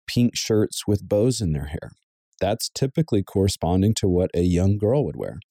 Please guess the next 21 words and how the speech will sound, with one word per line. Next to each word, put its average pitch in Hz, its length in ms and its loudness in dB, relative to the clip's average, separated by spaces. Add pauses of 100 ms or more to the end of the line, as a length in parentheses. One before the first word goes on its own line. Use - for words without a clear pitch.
(760)
So - 180 -2
as 113 280 2
you're 117 100 2
continuing 135 640 2
to 123 120 0
shop, 120 400 -2
you 113 120 0
recognize 110 640 2
there's 104 320 2
a 98 340 2
young 107 480 2
lady 117 320 4
department 113 600 0
or 95 100 2
a 85 60 2
female 127 680 2
and 98 140 -2
an 95 80 -2
adult 113 400 0
woman 123 320 4
department. 131 680 -2